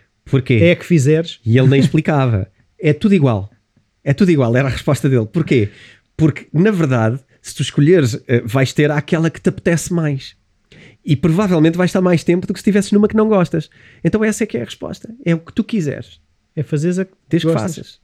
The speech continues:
Speaker 2: E
Speaker 1: E
Speaker 2: aqui é fazermos, na questão dos investimentos, é aquele que nós nos sentimos confortável e não estamos logo em pânico para vender, não é?
Speaker 1: Exatamente. Tens de estar confortável na forma como investes e,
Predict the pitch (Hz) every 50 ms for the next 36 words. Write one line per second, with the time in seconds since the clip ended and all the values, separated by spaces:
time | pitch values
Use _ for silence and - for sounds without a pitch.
0 | _ _ - 127 107 101 98 - 147 165 139 - 202 196 170 151 131 - 165 160
1 | 147 160 175 160 147 139 123 117 127 135 165 165 143 143 135 - - 165 147 127
2 | 123 147 123 - - 156 170 175 - 165 147 135 - - 170 165 165 - - 160
3 | 160 160 156 156 156 - - 160 147 147 160 147 - - 156 139 - - - 151
4 | 151 143 156 151 160 160 156 156 147 - 151 156 139 127 156 151 143 151 151 139
5 | - 151 156 156 139 - - 160 143 127 151 147 147 147 139 131 117 120 120 113
6 | 113 123 117 107 110 104 - 113 104 98 95 92 101 _ _ - 110 - - 117
7 | - 127 113 - - - 123 113 117 113 113 110 - 117 113 113 113 - 117 123
8 | 127 123 151 170 175 _ - - _ _ _ 120 113 113 92 90 87 87 90 95